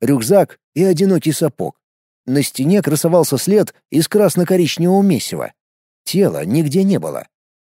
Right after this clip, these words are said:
Моих логических способностей хватило, чтобы понять, что человек успел пройти инициализацию и зачем-то застрелился.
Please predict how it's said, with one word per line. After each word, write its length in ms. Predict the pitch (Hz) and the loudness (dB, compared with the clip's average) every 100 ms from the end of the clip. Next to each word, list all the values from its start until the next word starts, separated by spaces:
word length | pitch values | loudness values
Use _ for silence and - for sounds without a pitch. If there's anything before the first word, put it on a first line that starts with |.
| - | -8
Моих 360 | 104 123 143 | -2 0 0
логических 580 | 127 127 139 156 - 131 | 0 -2 -2 -4 -4 -6
способностей 640 | - 127 202 180 175 - 156 | -4 -4 -2 0 -2 -4 -6
хватило, 540 | 127 139 226 220 190 | -2 -2 -2 -2 -2
чтобы 320 | - - 196 | -2 -4 -4
понять, 440 | 190 175 98 69 - _ _ | -2 -4 -4 -10 -14 _ _
что 240 | - 139 | -6 -4
человек 460 | - 123 135 180 - | -2 0 2 2 0
успел 400 | 196 - 151 113 | -4 -2 0 0
пройти 460 | 123 131 - 147 120 | 0 -2 0 0 0
инициализацию 840 | 123 - 123 143 202 - 190 165 - | 0 -2 -2 0 0 2 0 0 -2
и 100 | 156 | -2
зачем-то 800 | 117 101 - 190 175 196 190 - _ | -2 -2 0 0 0 0 0 -2 _
застрелился. 1080 | 160 165 214 - 214 233 226 123 - 64 - | -4 -2 -2 -2 -4 -2 0 -2 -4 -10 -12